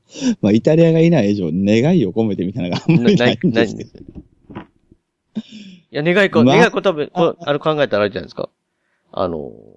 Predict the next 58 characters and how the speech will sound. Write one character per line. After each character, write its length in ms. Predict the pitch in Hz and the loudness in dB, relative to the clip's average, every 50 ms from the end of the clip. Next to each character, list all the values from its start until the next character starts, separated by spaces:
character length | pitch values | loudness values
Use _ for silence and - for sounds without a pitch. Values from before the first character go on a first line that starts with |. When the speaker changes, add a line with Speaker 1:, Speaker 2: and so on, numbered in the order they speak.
| _ - - - 135 139 - - | _ -20 -20 -20 -20 -18 -14 -8
Speaker 1:
あ、 80 | 180 175 | -6 -6
い 80 | 180 | -4
や、 160 | 170 165 160 190 | -4 -6 -6 -4
ま 280 | 190 - - - 208 | -4 -4 -2 0 2
あ、 40 | 170 | 4
Speaker 2:
コ 0 | |
ス 20 | |
タ-、 60 | 156 170 | 4 6
コ 100 | 185 202 | 6 6
ス 60 | 214 196 | 6 6
タ 80 | 170 | 4
リ 120 | 147 208 - | 4 0 0
カ。 100 | - - | 0 -2
Speaker 1:
順 200 | - - - - - - | -2 -2 -4 -8 -10 -16
当-、 80 | - - _ - _ _ _ _ _ _ _ _ _ _ _ - | -18 -20 _ -20 _ _ _ _ _ _ _ _ _ _ _ -8
い 40 | 117 | -4
や、 200 | 107 - 185 180 | -4 0 0 0
順 320 | 143 151 180 214 220 208 208 | 2 2 4 4 4 4 4
当 180 | 233 233 240 247 | 2 2 2 4
に 120 | 247 240 | 2 0
考 120 | - 240 247 269 285 302 311 320 320 311 | 0 -4 -8 -6 -6 -6 -4 -2 0 0
え 80 | 277 | 2
た 140 | 233 - 156 | 2 2 2
ら、 100 | 147 135 | 2 2
そ 120 | 139 139 | 2 0
ら 100 | 147 147 | 0 0
ド 220 | 139 143 156 185 - | 2 2 2 2 2
イ 40 | - | -2
ツ 160 | - - _ | -4 -8 _
と 180 | - 151 135 | -4 -2 0
か、 380 | 113 113 107 107 101 101 98 - - _ _ _ _ _ _ _ _ _ _ _ _ _ _ - - - 60 - - | 2 2 2 2 2 0 -2 -4 -8 _ _ _ _ _ _ _ _ _ _ _ _ _ _ -20 -20 -18 -18 -14 -10
コ 160 | - - - | -6 -6 -6
ス 60 | - | -2
タ 140 | - 165 156 | 0 0 0
リ 80 | 147 135 | 2 2
カ 80 | 123 | 2
と 80 | 110 104 | 2 2
か 60 | 107 | 2
言 80 | 113 127 | 2 2
わ 60 | 117 | 2
れ 60 | 110 | 2
る 0 | |
け 20 | |
ど、 20 | 113 | 0
や 60 | 117 | 0
っ 20 | |
ぱ 100 | 127 139 | -2 -4
キ 180 | - - 349 349 | -6 -6 -6 -2
ー 40 | - | 0
パ 80 | - | 0
ー 20 | 143 | 0
が 100 | 120 113 | 0 2
強 140 | 127 143 123 | 2 2 2
い 40 | |
国 140 | 113 117 113 | 2 2 0
は 100 | 107 104 104 | 0 0 -2
や 80 | |
っ 40 | 113 | -2